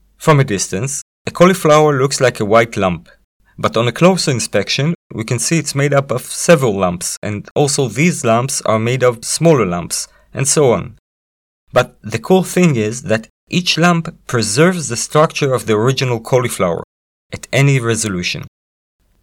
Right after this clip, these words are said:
These lumps are called fractals, and we will expand on them in the episode on dynamic networks.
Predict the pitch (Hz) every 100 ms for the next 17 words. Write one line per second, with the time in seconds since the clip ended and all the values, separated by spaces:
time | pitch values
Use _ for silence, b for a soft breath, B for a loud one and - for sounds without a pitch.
0 | - 117 175 143 117 131 120 - - 101
1 | - 135 131 - 123 135 - 80 - -
2 | - 110 117 113 110 110 - 151 165 143
3 | 110 107 131 110 107 120 127 - 113 107
4 | 104 101 104 104 - 101 95 - - -